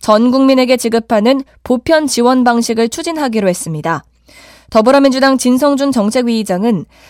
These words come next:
당정 정책협의회에 참석한 뒤 기자들과 만나 여당은 모든 국민에게 민생회복지원금이 보편 지원돼야 한다는 입장을 강조해왔는데 정부도 이런 입장을 그대로 받아 보편 지원 원칙으로 설계했다고 밝혔습니다.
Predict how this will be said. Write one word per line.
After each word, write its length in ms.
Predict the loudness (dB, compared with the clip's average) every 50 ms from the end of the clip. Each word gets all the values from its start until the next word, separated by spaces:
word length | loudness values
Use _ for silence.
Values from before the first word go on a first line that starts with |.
| -8 -2
당정 360 | 0 0 2 2 2 0 2
정책협의회에 760 | 0 0 -2 0 -2 -4 -4 -4 -4 -4 -4 -4 -2 -2 -4
참석한 600 | -2 -4 -8 -4 -4 -6 -6 -4 -4 -2 -2 -2 -2
뒤 220 | -2 -2 -4 -4
기자들과 580 | -6 -8 -8 -2 -2 -2 0 0 -2 0 0 -2
만나 340 | -2 -4 -4 -4 -4 -4 -4 -8 _ -20 _ -20 _ _ -4 0
여당은 680 | 2 2 4 4 2 2 4 4 4 4 2 0 -4 -10 _ _
모든 400 | -4 -2 0 0 0 0 -2 -2
국민에게 640 | -4 -2 0 2 2 4 2 2 2 2 2 2 2
민생회복지원금이 1300 | 2 2 0 2 0 -2 -2 -2 -4 -4 -4 -6 -8 -6 -4 -2 0 2 2 2 0 0 2 2 2 0
보편 580 | -2 -2 -4 -4 -4 -4 -4 -2 -2 -2 -2 -4
지원돼야 600 | -4 -4 0 0 2 2 2 2 2 2 2 2
한다는 360 | 2 0 2 0 0 0 -2
입장을 360 | -6 -4 -4 -2 0 0 -2
강조해왔는데 1040 | -2 -4 -4 -4 -4 -4 -2 -2 0 0 0 -2 -4 -4 -6 -2 0 2 2 2 0 -6 _ _ -20 -20 -20 -20 -6
정부도 460 | -2 0 2 2 2 2 2 2 2
이런 280 | 2 2 2 2 2 2
입장을 360 | -2 -2 -2 0 0 0 0
그대로 400 | 0 -2 -2 0 0 0 0 0
받아 400 | -2 -2 -4 -2 -2 -2 -2 -4 _ _ _ _ -2
보편 500 | -2 -2 -2 -2 0 0 0 0 -2 -4
지원 320 | -4 -2 0 2 2 2
원칙으로 520 | 0 0 -2 -2 -4 -4 -4 -2 -2 -4
설계했다고 680 | -2 -4 -6 -4 -4 -4 -6 -6 -6 -6 -6 -6 -6 -6
밝혔습니다. 760 | -6 -6 -6 -6 -8 -8 -8 -10 -10 -10 -10 -12 -14 -14